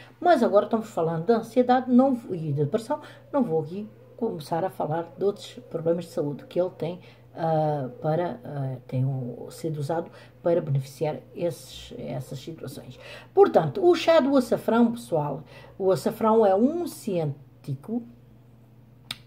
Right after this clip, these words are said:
ah, o, o nome científico, digo, digo, é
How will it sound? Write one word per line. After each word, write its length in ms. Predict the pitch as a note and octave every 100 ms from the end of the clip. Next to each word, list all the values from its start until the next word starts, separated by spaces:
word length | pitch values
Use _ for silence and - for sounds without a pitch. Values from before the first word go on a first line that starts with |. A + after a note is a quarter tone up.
| - -
ah, 640 | F#3+ E3 D#3+ D#3+ D#3 E3+
o, 280 | F3 E3 D#3+ C#3+
o 100 | F#3
nome 200 | F#3+ E3+
científico, 520 | F#3+ F3+ A#3+ A#3 - -
digo, 200 | G#3 - - - - -
digo, 280 | G#3+ A#3 A#3+ - -
é 240 | G#3 F#3+